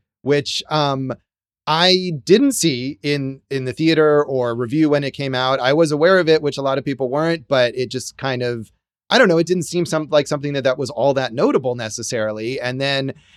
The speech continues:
as all these great reviews poured in, it just moved up my list of something, like, I have to watch. And it en-, ended up on Showtime. I'm not sure if it's still available on Showtime, but once it was available to watch at home,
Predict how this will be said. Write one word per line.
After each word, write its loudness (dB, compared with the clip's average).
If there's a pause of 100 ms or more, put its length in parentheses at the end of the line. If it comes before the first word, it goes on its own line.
(160)
as 2
all 4
these 2
great 0
reviews -2
poured 0
in, 0
it -4
just -8 (640)
moved 4
up 6
my 2
list 0
of -6
something, -4
like, -4
I 0
have -4
to -6
watch. 0 (340)
And -2
it 0
en-, -4
ended 0
up 6
on 2
Showtime. 0
I'm -2
not -2
sure -4
if -10
it's -4
still 0
available -2
on -6
Showtime, -6
but -2 (280)
once -2
it 0
was -4
available 2
to -8
watch 0
at -4
home, 0